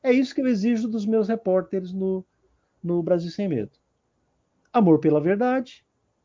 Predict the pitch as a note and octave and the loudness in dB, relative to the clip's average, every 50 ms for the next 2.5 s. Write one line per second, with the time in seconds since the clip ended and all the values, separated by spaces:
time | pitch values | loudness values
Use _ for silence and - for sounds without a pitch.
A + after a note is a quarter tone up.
0 | _ _ _ _ _ _ _ _ _ _ - _ _ _ _ _ _ _ - _ | _ _ _ _ _ _ _ _ _ _ -20 _ _ _ _ _ _ _ -20 _
1 | _ _ _ _ _ _ _ _ _ _ _ _ D#3 D#3 G3 G#3 G3+ - - - | _ _ _ _ _ _ _ _ _ _ _ _ 2 2 4 4 2 -2 0 0
2 | B3 C4+ C#4+ C4+ - - - - - _ | 2 2 2 0 -2 -10 -18 -20 -20 _